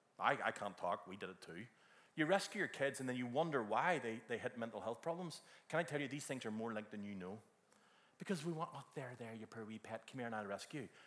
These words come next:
We never resource them how to make their bed. My, my, my ma had me clean them with bleach when I was five. I thank God for it. Talk to my two kids.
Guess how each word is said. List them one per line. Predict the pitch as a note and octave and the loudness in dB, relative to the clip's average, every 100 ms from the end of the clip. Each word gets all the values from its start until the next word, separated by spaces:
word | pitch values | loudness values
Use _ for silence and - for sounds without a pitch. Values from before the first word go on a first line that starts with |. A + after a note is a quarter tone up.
| - | -4
We | G4+ | 4
never | G#4 B3+ | 6 6
resource | E3+ E3+ - E3 - | 6 4 6 4 4
them | D#3 | 6
how | C3 | 6
to | C3 | 8
make | C3 C3+ | 4 4
their | A#2+ | 4
bed. | G2+ G#2 C#3+ - - - - - - - - - _ _ _ _ _ | 8 10 8 2 -14 -20 -20 -20 -20 -20 -20 -20 _ _ _ _ _
My, | B4 G4+ - | 6 6 6
my, | F4+ E4+ | 4 8
my | F4 A#4 | 8 12
ma | A#3+ A#3 | 12 12
had | A3 | 12
me | G3 | 12
clean | F3+ F#3+ | 6 8
them | F#3 E3 | 10 10
with | C3+ | 10
bleach | D#3+ - | 6 8
when | G3+ D#3 | 8 10
I | |
was | C3 | 8
five. | - E3 C4 C5+ - - - - - - - - - - - - - - - - - - - - - - - - - - | 10 12 12 12 10 2 -2 -14 -14 -10 -8 -4 -2 -2 0 0 0 0 2 0 0 -2 -2 -4 -6 -8 -8 -8 -10 12
I | E4+ | 12
thank | - D#4+ B3 | 12 12 12
God | F#3+ C4 | 12 12
for | - C5+ C5+ | 12 12 12
it. | - - - - - - - - | 12 0 -6 -8 -8 -8 -6 10
Talk | - - | 12 12
to | B3+ | 12
my | A#3+ | 12
two | D#4+ E4+ | 12 10
kids. | - A3+ - | 12 12 12